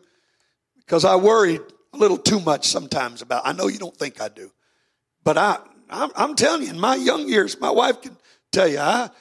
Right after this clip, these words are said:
I'd preach two hours, three hours. I, I used to, so I've really been nice to you by only going an hour and a half.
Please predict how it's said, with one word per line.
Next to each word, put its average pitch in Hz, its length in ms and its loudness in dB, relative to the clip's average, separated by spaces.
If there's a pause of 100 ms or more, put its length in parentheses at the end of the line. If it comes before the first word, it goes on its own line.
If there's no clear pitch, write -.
(160)
I'd 247 260 0
preach - 340 0
two 208 200 2
hours, 139 420 2
three 214 260 2
hours. 131 340 0
I, 180 220 0 (340)
I 202 160 0
used 220 240 0
to, 254 140 2
so 196 140 4
I've 240 220 4
really 330 280 4
been 208 260 0
nice 254 380 2
to 185 120 0
you 143 300 -8 (1120)
by 170 120 2
only 180 220 2
going 160 240 0
an 143 80 -6
hour 139 180 0
and 127 80 -8
a 117 40 -8
half. - 460 -10